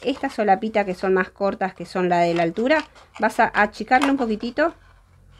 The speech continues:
para adentro para que no moleste y no quede estorbando. Bueno, básicamente eso es todo. Tenés dos opciones.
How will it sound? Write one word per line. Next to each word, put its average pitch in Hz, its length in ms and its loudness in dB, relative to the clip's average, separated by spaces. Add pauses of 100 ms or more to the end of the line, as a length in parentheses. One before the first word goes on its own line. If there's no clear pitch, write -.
(680)
para 185 180 6
adentro 240 520 4
para 202 280 4
que 214 260 0 (200)
no 208 180 0
moleste 220 640 0
y 208 60 0
no 202 120 0
quede 202 320 -2 (1300)
estorbando. 165 640 -2 (1040)
Bueno, 240 260 2
básicamente 392 560 6 (240)
eso 508 180 2
es - 60 -2
todo. 254 340 6 (1400)
Tenés 339 300 6
dos 339 160 8
opciones. 175 560 0